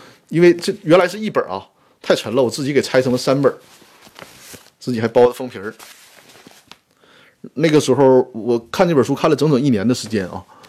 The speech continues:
那个时候走到哪儿就带着这本书，找个咖啡店呢，找个什么地方就开始看，开始记笔记。呃，你说的这个第三版在这儿，第三版，两版都，我第二版、第三版我都买了，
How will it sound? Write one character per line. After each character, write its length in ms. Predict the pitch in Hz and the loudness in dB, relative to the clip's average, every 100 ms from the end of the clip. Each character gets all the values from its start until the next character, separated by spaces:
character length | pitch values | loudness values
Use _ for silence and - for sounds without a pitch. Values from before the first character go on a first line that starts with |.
| - - - | -20 -12 -2
那 80 | |
个 80 | 143 | 0
时 80 | 123 | 2
候 100 | 131 - _ | 0 0 _
走 140 | - 113 | -2 2
到 100 | 135 | 2
哪 100 | 120 | 0
儿 80 | |
就 100 | 107 | -4
带 160 | 107 123 | -2 -2
着 80 | 104 | -2
这 100 | 107 | -8
本 100 | 92 | -10
书， 180 | - 95 | -12 -12
找 100 | 98 | -8
个 80 | 104 | -8
咖 160 | 107 117 | -6 -6
啡 100 | 113 | -2
店 180 | 131 117 | 0 0
呢， 100 | 104 | -4
找 100 | 101 | -6
个 80 | |
什 100 | 104 | -8
么 80 | 98 | -12
地 120 | 104 | -12
方 140 | 104 98 _ _ _ | -12 -14 _ _ _
就 100 | 110 | -10
开 120 | 120 | -10
始 80 | 98 | -8
看， 240 | 147 - _ | -10 -10 _
开 120 | - 107 | -12 -10
始 80 | |
记 140 | 98 107 | -10 -12
笔 80 | 92 | -12
记。 180 | 110 - _ - _ _ - - - - | -16 -18 _ -20 _ _ -20 -20 -20 -10
呃， 200 | 113 110 | -4 -4
你 220 | 110 127 | -2 -4
说 160 | 120 156 | 0 0
的 100 | 151 - _ _ _ | 0 -4 _ _ _
这 100 | - | -6
个 100 | 147 147 _ | -6 -6 _
第 100 | 208 | -4
三 260 | 190 208 220 | 0 0 0
版 120 | 190 - - | -6 -8 -14
在 120 | 139 | -8
这 140 | 156 | -6
儿， 80 | 208 - _ _ _ _ | -6 -8 _ _ _ _
第 120 | 123 | -16
三 180 | 117 117 | -12 -10
版， 100 | 120 - _ _ _ _ _ _ - _ _ - _ - | -10 -12 _ _ _ _ _ _ -20 _ _ -20 _ 0
两 180 | 135 | 2
版 120 | 170 117 | 4 2
都， 140 | 143 - | -2 0
我 240 | 135 135 | 4 4
第 220 | - 202 | 2 0
二 120 | 220 | 0
版、 140 | 202 123 | 0 -4
第 100 | 170 | -4
三 120 | 170 | -2
版 120 | 156 | -2
我 60 | 110 | -2
都 140 | 139 | -4
买 100 | 135 | -4
了， 120 | - | -6